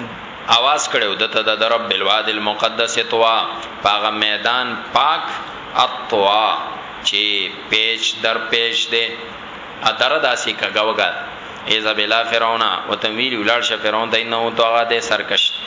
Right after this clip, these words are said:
فقل، ورته وایه، هل لک، آیا ستا خوښه ده؟ الا ان تزکا، چې ته پاک شي. ستا خوښه ده چې پاک شي. واهديك وخيم تا ته الى ربك، ستا رب ته، لار فتخشى، نو تو یریږي د الله نه.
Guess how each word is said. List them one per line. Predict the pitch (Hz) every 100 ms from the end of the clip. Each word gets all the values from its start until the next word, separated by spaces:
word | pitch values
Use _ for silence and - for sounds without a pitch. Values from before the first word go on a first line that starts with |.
| - - -
فقل، | - 123
ورته | 117 104 104
وایه، | 110 101 95
هل | 101 123
لک، | 127 123 110 90 - - - - - - - - - - - 110
آیا | 117 117 113
ستا | - 123
خوښه | - 147 165
ده؟ | 160 - - - -
الا | - 104 107
ان | 107 104
تزکا، | 107 113 117 117 117
چې | 117 117
ته | 117
پاک | 117 117 117
شي. | - 117 113 - - - - -
ستا | 123
خوښه | 120 135 139
ده | 131
چې | 120 117 -
پاک | 120 120
شي. | - - - - - - - - -
واهديك | 107 110 120 113 110 110
وخيم | 92 95 110 104
تا | 104 107
ته | 107 107
الى | 107 104
ربك، | 113 113 113 110
ستا | - 107
رب | 113 -
ته، | 117 113 - - -
لار | 101 107 120 113
فتخشى، | - 101 113 107 120 117
نو | 110
تو | 101 113
یریږي | 117 113 117 113
د |
الله | 117 117 117 117
نه. | 120